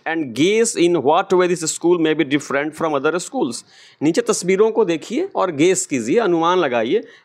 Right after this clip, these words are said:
कि यह स्कूल आपके स्कूल से कैसे डिफरेंट है, कैसे भिन्न है, कैसे अलग है। तो आइए अब इस चैप्टर की शुरुआत करते हैं।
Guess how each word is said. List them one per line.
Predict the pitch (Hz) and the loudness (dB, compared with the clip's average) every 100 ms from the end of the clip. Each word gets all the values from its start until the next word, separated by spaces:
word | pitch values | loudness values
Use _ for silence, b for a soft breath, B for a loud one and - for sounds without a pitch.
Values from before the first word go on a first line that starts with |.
| - | -2
कि | 160 | 2
यह | 196 160 | 2 2
स्कूल | 156 - 175 214 - - | -2 0 0 0 -4 -4
आपके | 143 - - - 220 156 | 0 0 -2 0 2 2
स्कूल | - 147 127 | -2 -2 -2
से | 113 196 226 B _ | 0 -2 -2 B _
कैसे | 151 151 214 | -4 -2 0
डिफरेंट | 170 - 165 123 123 170 | -2 -2 -4 -4 -2 -2
है, | 233 B _ | -2 B _
कैसे | 160 151 196 | -4 -2 -2
भिन्न | 175 131 127 123 | 0 2 2 2
है, | 156 233 B _ | -2 -4 B _
कैसे | 147 131 139 | -6 -4 -2
अलग | 113 104 101 | 0 -2 -4
है। | 101 - - _ | -8 -14 -16 _
तो | - | -2
आइए | 123 120 147 233 - _ _ _ | 0 0 -2 -4 -10 _ _ _
अब | 143 160 | -4 -2
इस | 214 - | -2 -2
चैप्टर | 143 - 156 | -4 -2 -2
की | 208 | -2
शुरुआत | 220 196 143 113 101 | 0 2 2 2 0
करते | - 98 - | -4 -4 -6
हैं। | 104 | -6